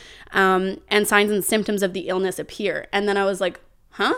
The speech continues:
So then I looked on another website, and it said when your infection starts,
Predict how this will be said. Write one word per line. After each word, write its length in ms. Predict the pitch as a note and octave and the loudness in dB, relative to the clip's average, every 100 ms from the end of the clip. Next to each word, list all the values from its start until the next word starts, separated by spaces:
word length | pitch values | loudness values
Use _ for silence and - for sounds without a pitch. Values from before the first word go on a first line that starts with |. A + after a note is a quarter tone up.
| G#4 | -4
So 160 | - B3+ | -4 0
then 120 | A3+ | 0
I 60 | A3 | 0
looked 220 | G#3 G#3 | -2 -2
on 100 | F#3+ | -2
another 260 | F3+ C4+ G#3+ | 0 0 2
website, 380 | F3 - F#3 - | 0 0 -2 0
and 100 | G3+ | -2
it 100 | F#3 | -2
said 260 | - F#3+ F3+ | -4 -4 -4
when 520 | F#3 G3+ G3 G3 F#3 - | -2 0 0 -2 -6 -8
your 340 | G3 F#3 F#3 | -4 0 0
infection 540 | E3 F#3 - F3+ F#3+ | -2 -4 -6 -4 -4
starts, 540 | E3+ - F3+ F3 - | -4 -4 -4 -4 -6